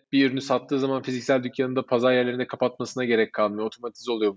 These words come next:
bütün bu süreçler. Bu işe yarıyor. Özetle kobiler için biz bulut tabanlı yazılım çözümleri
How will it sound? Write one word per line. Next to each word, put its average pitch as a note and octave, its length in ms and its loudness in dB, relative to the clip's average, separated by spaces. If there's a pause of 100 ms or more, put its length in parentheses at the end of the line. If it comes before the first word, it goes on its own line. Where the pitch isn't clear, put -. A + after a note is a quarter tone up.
(120)
bütün A2 240 -10
bu G#2 60 -12
süreçler. G#2 600 0
Bu G3+ 100 6
işe C#3+ 220 4
yarıyor. A2+ 320 6
Özetle F#3+ 580 4 (280)
kobiler E3 360 4
için C3 460 -6
biz D3+ 760 -6
bulut D#3 200 4
tabanlı C3 340 6
yazılım D3+ 260 4
çözümleri C#3 580 4